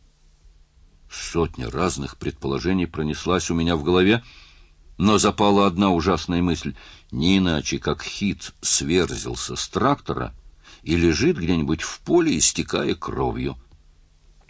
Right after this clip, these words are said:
Я помчался вдогонку за трактором, чтобы успеть заглушить его, прежде чем он сойдет с борозды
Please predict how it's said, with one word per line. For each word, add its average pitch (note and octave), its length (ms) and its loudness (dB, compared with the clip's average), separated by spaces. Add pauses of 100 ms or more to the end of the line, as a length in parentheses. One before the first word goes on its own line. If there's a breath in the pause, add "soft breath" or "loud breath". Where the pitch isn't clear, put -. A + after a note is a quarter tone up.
(800)
Я A2 300 0
помчался - 720 -2
вдогонку D2 640 -2
за B1 180 -6
трактором, G2 640 0
чтобы D2+ 300 0
успеть F2 420 2 (320 soft breath)
заглушить E2 800 2
его, C#3+ 180 4
прежде A2+ 480 2
чем F2 200 0
он E2+ 100 0
сойдет D#2 400 2
с A#1+ 80 -8
борозды D#2+ 580 2